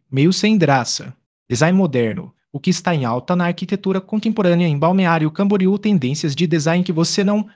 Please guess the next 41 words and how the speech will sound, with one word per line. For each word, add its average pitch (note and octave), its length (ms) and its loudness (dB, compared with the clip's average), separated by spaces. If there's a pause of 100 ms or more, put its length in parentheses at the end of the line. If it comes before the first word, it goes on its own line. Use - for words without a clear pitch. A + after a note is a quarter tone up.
(180)
pode G#3 200 0
ignorar F3 440 2
se - 140 -4
você D#3 260 -2
está G3 260 0
pensando F3 460 -2
em C#3+ 100 0
dar D3 160 2
uma D#3+ 140 0
repaginada E3+ 640 0
na D#3+ 100 0
sua F#3 220 -2
casa D#3 480 0
ou E3 100 -4
só G#3 220 -2
quer F3+ 240 0
ficar E3 380 -2
por G3+ 140 -4
dentro F#3 380 2
das D#3+ 220 0
novidades. E3 800 -2 (200)
As F#3+ 140 -2
tendências C#3+ 540 -2
de E3+ 120 0
design E3 380 0
estão F#3+ 220 -2
mais E3+ 280 0
vibrantes F3 480 0
do F3 120 -2
que E3 120 -2
nunca. C3 460 -4 (320)
Aqui F#3+ 220 -2
estão F#3 240 2
algumas D#3 360 0
que - 120 -4
você F#3+ 260 0
não E3+ 140 4
pode F3+ 260 4
deixar E3 340 2
passar. C#3 520 -2 (160)
Um. A2+ 160 -8